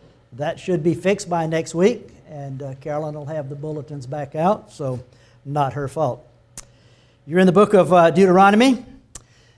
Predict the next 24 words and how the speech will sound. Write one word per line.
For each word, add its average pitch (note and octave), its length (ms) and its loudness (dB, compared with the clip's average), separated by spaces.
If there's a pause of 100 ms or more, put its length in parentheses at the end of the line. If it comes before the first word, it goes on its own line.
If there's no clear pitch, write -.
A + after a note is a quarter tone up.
The - 40 -14
book A3 140 4
of A3 80 0
Deuteronomy B3 760 6
is G3+ 180 4
a G3+ 40 0
very A#3+ 220 6
special - 380 2
book. - 480 2 (2500)
It's F#3 140 -8
a D3 40 -6
book B3 500 2 (960)
about G3+ 440 2
the D#3+ 100 -4
life A3+ 560 4 (1120)
of E3 120 -2
Israel, C#3 460 0 (460)
God's F#3+ 540 4 (260)
chosen F3 560 -2 (200)
people, D3 380 -12 (260)
Old E3+ 300 -2
Testament D3+ 480 -2 (240)
chosen D3 480 -6 (320)
people. C3+ 380 -8